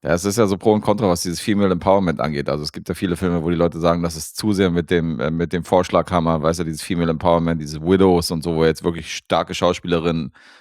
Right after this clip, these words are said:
irgendwie in so einem Film mitspielen, wo früher halt Männer mitgespielt hätten. Einerseits ist es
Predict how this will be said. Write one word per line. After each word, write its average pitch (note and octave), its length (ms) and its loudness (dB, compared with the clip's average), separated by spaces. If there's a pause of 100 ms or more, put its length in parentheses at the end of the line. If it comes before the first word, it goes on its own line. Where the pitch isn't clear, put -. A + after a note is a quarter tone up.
(220)
irgendwie F2 280 0
in E2 100 0
so F2 80 0
einem E2 80 -2
Film F2+ 280 2
mitspielen, E2+ 360 -2
wo E2+ 80 0
früher F#2 220 2
halt D#2+ 100 2
Männer F#2 160 2
mitgespielt F2 500 -2
hätten. E2 300 -2 (380)
Einerseits F#2 400 2
ist F#2 100 0
es D#2 80 -8